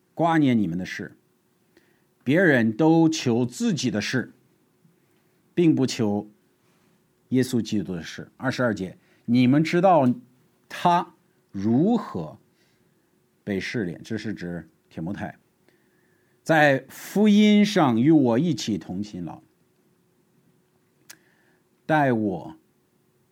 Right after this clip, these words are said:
和儿子待父亲一般。首先，我要你注意几件事情。第一，圣经说铁摩太是，呃，这个在服事上是与保罗同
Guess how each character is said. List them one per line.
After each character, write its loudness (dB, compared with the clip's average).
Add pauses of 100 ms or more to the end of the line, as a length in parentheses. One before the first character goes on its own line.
(360)
和 -8
儿 -6
子 -8
待 -6
父 -12
亲 -16
一 -18
般。 -20
首 -10
先， -6
我 -2
要 0
你 0
注 -8
意 -6
几 -14
件 -10
事 -14
情。 -10
第 -8
一， -10
圣 -6
经 0
说 -8
铁 -12
摩 -8
太 -10
是， -12 (920)
呃， -10 (100)
这 -8
个 -14 (1200)
在 -8 (720)
服 -12
事 -4
上 -8
是 -12
与 -8 (320)
保 -6
罗 -14
同 -12